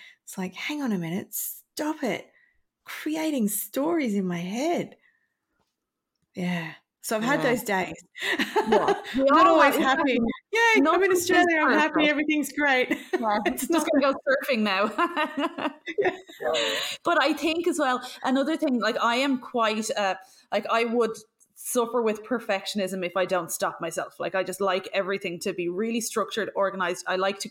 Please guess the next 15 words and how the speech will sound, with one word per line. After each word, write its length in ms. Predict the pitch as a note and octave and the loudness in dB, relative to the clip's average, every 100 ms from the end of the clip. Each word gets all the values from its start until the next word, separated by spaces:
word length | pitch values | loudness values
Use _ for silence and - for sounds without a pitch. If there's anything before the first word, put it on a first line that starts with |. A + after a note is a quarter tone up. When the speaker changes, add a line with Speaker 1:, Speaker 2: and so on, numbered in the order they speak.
| _ | _
Speaker 2:
like, 220 | F#3 F#3 - _ | -4 -4 -6 _
to 100 | A3 | -10
control 540 | A#3 G#3+ - A3+ G#3 G3+ | -4 -4 0 2 2 0
as 100 | G#3 | 0
much 240 | G#3 G#3 | -2 -2
as 100 | G#3+ | -2
I 100 | G3+ | -4
can 400 | G3+ G3+ F3+ F#3 _ - _ _ _ _ - | -2 -2 -2 -4 _ -20 _ _ _ _ -4
of 220 | G#3+ G#3 | -2 0
my 180 | A3 A3 | 0 2
life 320 | G#3 F#3+ G#3 | 2 2 0
and 120 | F#3 G3+ | -2 -2
my 120 | F#3+ | -2
day, 420 | G3+ E3+ E3+ F3+ - - - | 0 0 -2 -6 -16 -20 -2
which 360 | A3 A3 - | -2 -2 -6